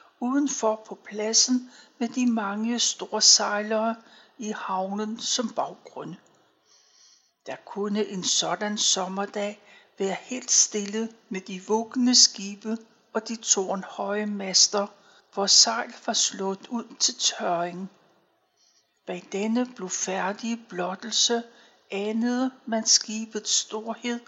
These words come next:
og stilheden blev kun afbrudt af matroser højt til vejrs i masterne, hvor der blev skrabet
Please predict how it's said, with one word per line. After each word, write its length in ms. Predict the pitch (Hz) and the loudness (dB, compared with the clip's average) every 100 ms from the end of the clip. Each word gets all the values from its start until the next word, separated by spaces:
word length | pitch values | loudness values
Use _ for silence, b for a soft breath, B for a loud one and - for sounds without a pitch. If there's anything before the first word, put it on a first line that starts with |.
| B B B B | B B B B
og 120 | 175 | 0
stilheden 720 | - - 247 254 262 262 262 | 0 2 -2 0 0 2 2
blev 200 | 247 190 190 | -2 -8 -10
kun 300 | - 277 269 - | -4 -2 -2 -4
afbrudt 640 | 190 208 - 233 247 - | -6 -6 -6 -6 -6 -8
af 120 | - 180 | -8 -6
matroser 840 | 175 - - - 214 - - 240 240 B B B B | -6 -4 -4 -4 -12 -4 -2 -2 -4 B B B B
højt 280 | - 247 262 | -2 -2 -2
til 280 | - 220 214 | 0 0 0
vejrs 400 | 196 202 202 - - | -2 0 2 2 -2
i 60 | |
masterne, 760 | 180 180 185 - - 240 240 247 - B B B B B B B _ - | -8 -4 2 2 4 0 0 -2 -6 B B B B B B B _ -6
hvor 120 | 202 | -4
der 140 | 208 | -4
blev 180 | 202 185 | -4 2
skrabet 760 | - - 180 180 190 233 247 | 2 2 -4 -2 -2 -4 -6